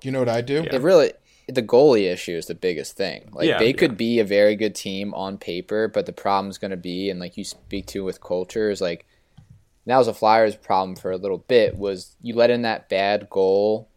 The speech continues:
Speaker 3: and
Speaker 1: Team slumped.
Speaker 3: when you ha-, yeah, like, when you let in that bad goal and it's, "Here we go again," like, we could see, talk about major, major overhauls, like, if they are not good and Taylor Hall gets dealt at deadline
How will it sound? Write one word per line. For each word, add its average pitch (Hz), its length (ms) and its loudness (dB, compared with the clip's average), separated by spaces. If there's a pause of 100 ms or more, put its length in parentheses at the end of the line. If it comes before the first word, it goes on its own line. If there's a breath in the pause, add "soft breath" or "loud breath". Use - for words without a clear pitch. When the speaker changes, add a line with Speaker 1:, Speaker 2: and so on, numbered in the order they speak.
(520)
Speaker 3:
and 98 420 -8 (240)
Speaker 1:
Team 117 240 -8
slumped. 107 400 -10
Speaker 3:
when 117 220 -2
you 117 140 -4
ha-, - 180 -12 (380)
yeah, 156 300 6
like, 113 220 4
when 120 140 -8
you 123 120 -2
let 135 160 8
in 156 60 0
that 156 220 2
bad 120 320 2
goal 107 320 2
and 110 80 -2
it's, - 240 -6
"Here 107 320 -2
we 107 160 -4
go 104 240 4
again," 95 440 -6
like, 92 240 -8 (800)
we 135 220 0
could 147 220 0
see, 104 640 -4 (100)
talk 120 180 2
about 104 220 2
major, 104 460 -2
major 107 320 0
overhauls, 110 600 2
like, 87 260 -2 (400)
if 107 180 -2
they 104 140 2
are 120 140 6
not 107 300 -2
good 101 360 0 (260)
and 98 260 -6
Taylor 107 320 4
Hall 104 200 2
gets 101 200 -4
dealt 95 240 0
at 92 100 -8
deadline 98 680 -4